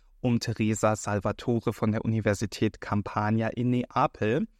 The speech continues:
in einer Arbeit, die sie im Fachjournal International Journal of Molecular Sciences veröffentlichten.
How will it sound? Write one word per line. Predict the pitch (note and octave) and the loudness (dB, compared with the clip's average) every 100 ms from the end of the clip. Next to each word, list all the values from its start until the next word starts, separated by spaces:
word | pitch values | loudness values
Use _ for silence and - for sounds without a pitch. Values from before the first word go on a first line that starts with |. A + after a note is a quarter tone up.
| _ | _
in | E3 | 2
einer | D3+ D3+ | 4 4
Arbeit, | A#2+ C3+ B2+ | 4 4 2
die | A#2+ | 0
sie | A#2+ | 0
im | A#2 | -2
Fachjournal | - B2+ - - A#2+ A2+ G#2+ A2+ - | -2 -4 -4 -4 0 2 2 2 0
International | C3+ C3+ A#2+ A2+ - A#2 A2 | -2 0 0 0 0 0 0
Journal | - G#2+ G#2+ A2 - | 2 2 2 0 -2
of | A2 | -4
Molecular | - G#2+ A2 G#2+ - G#2 G#2+ | 0 2 2 0 0 0 0
Sciences | G#2+ - G2+ G#2 G#2+ A2 - G#2+ - | -4 -4 -4 -2 -2 -2 -4 -6 -6
veröffentlichten. | - - - A2+ - F#2 - - - - | -4 -4 -2 -4 -4 -8 -8 -12 -12 -12